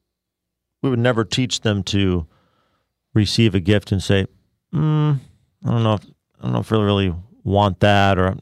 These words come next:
don't really know if I'm satisfied with that." If, if you take that approach to receiving a, a t-, temporal gift or a material gift,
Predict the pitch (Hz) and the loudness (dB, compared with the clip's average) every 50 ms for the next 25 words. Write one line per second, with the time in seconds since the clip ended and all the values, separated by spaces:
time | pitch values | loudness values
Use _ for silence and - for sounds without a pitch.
0 | - - 107 110 110 110 110 107 104 101 101 101 95 - 101 98 92 90 85 - | -8 -6 -4 -2 -2 0 0 0 0 0 0 0 0 0 0 0 0 -2 -4 -4
1 | - - 101 101 98 87 - - 101 98 92 95 - 107 107 107 104 - - - | -2 0 0 2 0 0 0 0 0 0 0 0 0 0 0 -2 -4 -6 -12 -20
2 | - _ - 101 117 139 117 - 156 147 - 143 123 113 - - 151 139 135 - | -12 _ -4 -2 -2 -2 0 2 0 2 2 2 2 2 2 0 0 0 0 -2
3 | - - - 104 98 101 98 90 - - 131 131 117 104 101 95 92 - - _ | -4 -4 -4 -2 -2 -2 -2 -4 -2 -2 0 0 0 0 -2 -4 -4 -8 -10 _
4 | _ _ - 110 104 104 98 - - _ _ _ _ _ _ _ _ _ _ _ | _ _ -4 -4 -2 -2 -4 -6 -10 _ _ _ _ _ _ _ _ _ _ _
5 | _ _ _ _ _ _ _ _ - - - _ - - 131 139 135 - 123 131 | _ _ _ _ _ _ _ _ -12 -12 -12 _ 0 2 2 2 2 2 2 2
6 | 135 127 110 101 90 90 104 101 - - 113 104 98 95 90 - - - 143 131 | 4 4 2 2 2 2 2 2 2 2 0 2 2 0 -2 0 0 2 4 4
7 | 113 98 90 87 98 98 92 - | 2 2 0 0 0 -2 -2 -6